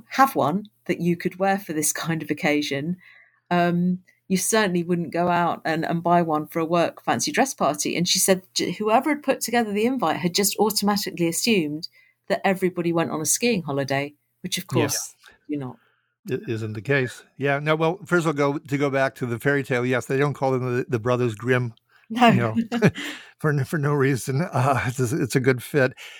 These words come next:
Speaker 2: But yes, I mean, just like with innovation, and it's obviously if you have more innovation in how you hire and promote, that seemingly that should go together. The
Speaker 1: Yeah.
Speaker 2: idea that you're gonna a-, pr-, attract talent, that you're gonna retain talent,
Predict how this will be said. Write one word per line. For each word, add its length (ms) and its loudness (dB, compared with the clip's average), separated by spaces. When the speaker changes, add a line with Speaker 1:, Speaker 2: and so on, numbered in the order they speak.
Speaker 2:
But 160 2
yes, 320 2
I 60 -2
mean, 160 0
just 240 0
like 320 2
with 160 2
innovation, 760 0
and 240 2
it's 160 -4
obviously 540 0
if 100 -2
you 120 0
have 260 2
more 220 0
innovation 520 2
in 220 -4
how 140 0
you 180 0
hire 400 0
and 120 -8
promote, 520 -2
that 320 -4
seemingly 420 2
that 140 0
should 160 -8
go 160 0
together. 560 0
The 80 0
Speaker 1:
Yeah. 80 4
Speaker 2:
idea 200 2
that 180 0
you're 80 -4
gonna 320 2
a-, 100 -8
pr-, 180 -2
attract 420 0
talent, 380 0
that 120 -6
you're 120 4
gonna 100 2
retain 480 -2
talent, 400 0